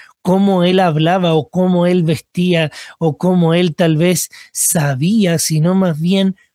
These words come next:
solo por la gracia del Señor. Y esto, hermanos,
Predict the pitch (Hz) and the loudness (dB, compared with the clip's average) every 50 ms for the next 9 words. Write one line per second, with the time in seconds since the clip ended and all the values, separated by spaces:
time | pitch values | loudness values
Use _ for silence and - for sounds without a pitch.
0 | _ _ - - - - - 185 185 196 202 208 202 196 196 196 196 170 - - | _ _ -10 -6 -6 -2 0 0 2 2 2 2 2 2 2 0 0 -2 -2 -2
1 | 170 165 156 160 156 147 147 123 - 151 165 165 175 175 151 - - 170 170 165 | -2 -2 0 0 0 0 -2 -2 -2 -2 0 0 0 0 -2 -2 -4 -4 -2 -2
2 | 160 156 143 139 143 135 127 - - - 127 127 135 156 180 175 143 _ _ _ | -2 -2 -4 -4 -4 -4 -6 -6 -8 -6 -6 -4 -4 -4 -4 -6 -8 _ _ _
3 | _ _ _ _ _ _ _ _ _ _ _ _ _ _ _ _ _ _ _ _ | _ _ _ _ _ _ _ _ _ _ _ _ _ _ _ _ _ _ _ _
4 | _ _ - - _ _ _ _ _ _ _ _ _ _ _ - 160 151 180 240 | _ _ -20 -20 _ _ _ _ _ _ _ _ _ _ _ -2 0 0 0 0
5 | 240 - - - - 151 147 135 143 147 156 156 151 143 135 135 - - _ | -2 -6 -8 -6 -4 -2 -2 0 0 0 0 0 0 -2 -4 -6 -8 -12 _